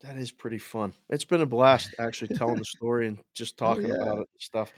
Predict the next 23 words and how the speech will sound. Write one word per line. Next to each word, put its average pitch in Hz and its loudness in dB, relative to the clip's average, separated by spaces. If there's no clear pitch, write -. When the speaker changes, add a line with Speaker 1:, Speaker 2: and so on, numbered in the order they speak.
Speaker 1:
But 135 2
over 175 12
the 165 10
weekend, 147 4
that 127 0
wasn't 143 2
even 135 -4
the 117 -2
best 127 -2
story 123 -4
that 104 -6
I 98 -6
heard. 110 -8
Speaker 2:
What? - -12
Speaker 1:
Listen 139 -2
to 117 -8
this. - -10
Speaker 2:
Okay. 120 -8
Speaker 1:
Jessica's 175 -4
sister, 113 -10
Tina, 123 -10
is 123 -2
a 110 -2